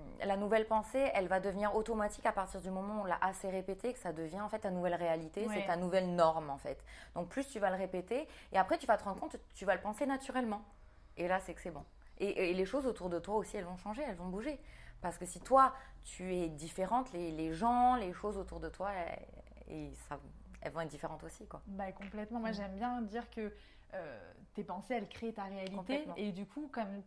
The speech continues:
Speaker 2: tu
Speaker 1: Mm.
Speaker 2: changes tes pensées,
Speaker 1: Mm.
Speaker 2: en fait, tu changes ta réalité
Speaker 1: Ah
Speaker 2: aussi,
Speaker 1: oui.
Speaker 2: quoi.
Speaker 1: Ah oui, à deux cents pour cent.
Speaker 2: Et comme tu dis, les pensées que toi, t'avais il y a dix ans,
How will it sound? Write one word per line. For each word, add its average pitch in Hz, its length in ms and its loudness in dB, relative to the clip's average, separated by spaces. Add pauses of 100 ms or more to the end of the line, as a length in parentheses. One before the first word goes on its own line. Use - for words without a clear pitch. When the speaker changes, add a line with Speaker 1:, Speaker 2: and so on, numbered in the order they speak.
(100)
Speaker 2:
tu 214 200 -6
Speaker 1:
Mm. 196 40 -6
Speaker 2:
changes 277 500 -6
tes 226 120 -6
pensées, 220 580 -4
Speaker 1:
Mm. 185 60 -8 (280)
Speaker 2:
en 180 120 -6
fait, 247 160 -4
tu - 140 -14
changes 208 280 -8
ta 202 80 -6
réalité 185 420 -8
Speaker 1:
Ah 190 60 -2
Speaker 2:
aussi, 190 200 -4
Speaker 1:
oui. 330 60 -6
Speaker 2:
quoi. 180 300 -4
Speaker 1:
Ah 156 160 -4
oui, 214 160 -4 (240)
à 151 40 -18
deux 160 140 -6
cents 160 180 -10
pour 180 200 -6
cent. - 160 -16 (460)
Speaker 2:
Et 196 100 -8
comme 180 180 -8
tu 208 140 -10
dis, 262 220 -4
les 202 160 -2
pensées 202 320 -4
que 208 100 -6
toi, 226 240 -2
t'avais 202 220 -4
il 202 80 -6
y 196 40 -4
a 185 60 -6
dix 196 300 -8
ans, 269 160 -2